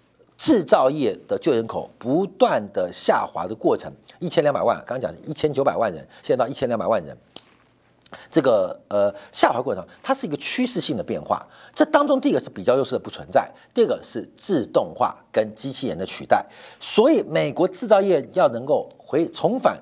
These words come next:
荣光，这逻辑不太可能，这是老年人的嘛，观众朋友，这是活动力嘛，这是活动力嘛，基本上就不断下滑。第一个是老龄化，第二个是机械化，所以美国的制造业人口要如何回升，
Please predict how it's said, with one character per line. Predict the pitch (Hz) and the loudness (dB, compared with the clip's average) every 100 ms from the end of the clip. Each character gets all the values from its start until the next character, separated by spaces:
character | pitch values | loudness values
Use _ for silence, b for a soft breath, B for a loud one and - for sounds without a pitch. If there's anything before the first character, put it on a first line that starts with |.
| - | -8
荣 | 120 135 | -6 2
光， | 185 226 226 b b b b - | 4 4 2 b b b b -2
这 | 294 147 - - - - | -2 -2 -10 -20 -18 0
逻 | 196 | 0
辑 | 254 | 0
不 | 214 - - | -10 -10 -2
太 | 240 | 0
可 | 285 - 92 | 0 -4 -12
能， | 73 101 | -12 -10
这 | - 294 | -6 -2
是 | 247 135 | -2 0
老 | 123 101 | -2 -2
年 | 107 190 | -4 0
人 | 135 107 | 0 0
的 | |
嘛， | 104 85 | -6 -4
观 | |
众 | 175 | -2
朋 | 196 | 0
友， | 113 - - | -2 -6 -10
这 | 165 | -6
是 | 139 | -6
活 | - 127 | -2 -2
动 | 147 214 143 | 0 0 0
力 | 190 131 | -6 -8
嘛， | 76 - _ b b | -12 -18 _ b b
这 | - | -4
是 | 196 | -4
活 | - 156 | -2 0
动 | 214 185 | 0 -2
力 | 156 | -4
嘛， | 90 - B - | -8 -14 B -6
基 | 262 | -2
本 | 190 | -2
上 | 160 | -2
就 | 156 | -4
不 | - - | -6 0
断 | - 170 | 0 2
下 | 151 | -2
滑。 | 98 - - B B | -4 -8 -12 B B
第 | - 311 | 4 4
一 | |
个 | 156 120 | 4 -2
是 | 135 | -2
老 | 110 82 | -2 -2
龄 | - 185 - | -4 -10 0
化， | 180 - b b _ | 0 0 b b _
第 | 349 | 4
二 | 254 | 4
个 | 110 | 2
是 | - 110 - | -8 -16 -12
机 | - 208 | -8 0
械 | 175 | 2
化， | 113 139 - B B | 2 0 -2 B B
所 | - 277 | 0 2
以 | 185 - | 2 0
美 | 147 120 | -2 -2
国 | - 156 | 2 2
的 | - - | 4 0
制 | - 285 | -2 -4
造 | 175 196 | 0 2
业 | 180 | 2
人 | 120 131 175 | -2 -2 -2
口 | 113 | 0
要 | 139 110 | 2 2
如 | 120 185 | -2 -2
何 | 240 - 120 147 | -2 0 0 0
回 | - - 92 170 | -2 -2 0 0
升， | - 247 247 | 4 4 4